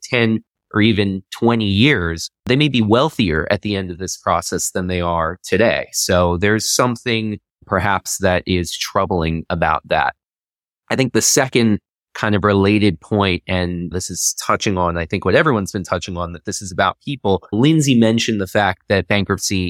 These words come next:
is an ecosystem. I think that's right. I think it also belongs within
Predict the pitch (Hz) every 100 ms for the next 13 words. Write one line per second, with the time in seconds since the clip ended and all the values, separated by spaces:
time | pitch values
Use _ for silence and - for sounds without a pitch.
0 | - 87 85 - 101 90 110 - 80 -
1 | - - 82 82 120 127 151 107 - 117
2 | 101 87 - 104 135 120 - 113 123 120
3 | 98 104 98 104 113 110 92 101 98 110
4 | 107 98